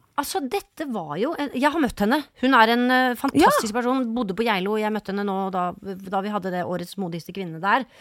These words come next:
Speaker 2: Oi, det er jo,
Speaker 1: Eh.
Speaker 2: det var jo nå nettopp.
Speaker 1: Ja, nei, det var forrige gangen, eh, hun var der, rett og slett.
Speaker 2: Ja.
Speaker 1: Eh, eh, hun va-, var altså forfatter og aktivist, og ble født i Bergen i nitten trettifem. Og hun
Speaker 2: Ja.
Speaker 1: var altså den første i Norge som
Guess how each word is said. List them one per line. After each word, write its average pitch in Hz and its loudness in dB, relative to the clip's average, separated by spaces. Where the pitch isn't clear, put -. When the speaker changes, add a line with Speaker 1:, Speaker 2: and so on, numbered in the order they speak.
Speaker 2:
Oi, 233 4
det 226 2
er 208 8
jo, 196 4
Speaker 1:
Eh. 208 6
Speaker 2:
det 196 4
var 208 8
jo - 6
nå 190 6
nettopp. 180 4
Speaker 1:
Ja, 294 8
nei, 285 8
det 247 0
var 262 8
forrige 220 4
gangen, 190 -2
eh, 214 -2
hun 202 -2
var 170 -2
der, 151 -6
rett 143 -12
og - -20
slett. - -14
Speaker 2:
Ja. 240 8
Speaker 1:
Eh, 233 0
eh, 254 0
hun 320 -2
va-, 226 0
var 190 2
altså 226 -2
forfatter 208 -6
og 190 -2
aktivist, 190 -6
og 226 -6
ble 202 -2
født 180 -8
i 185 -8
Bergen 165 -8
i 175 -8
nitten 175 -10
trettifem. 240 -2
Og 285 0
hun 277 4
Speaker 2:
Ja. 392 0
Speaker 1:
var 254 2
altså 226 0
den 302 -4
første - -8
i 277 -2
Norge 311 -2
som 311 -2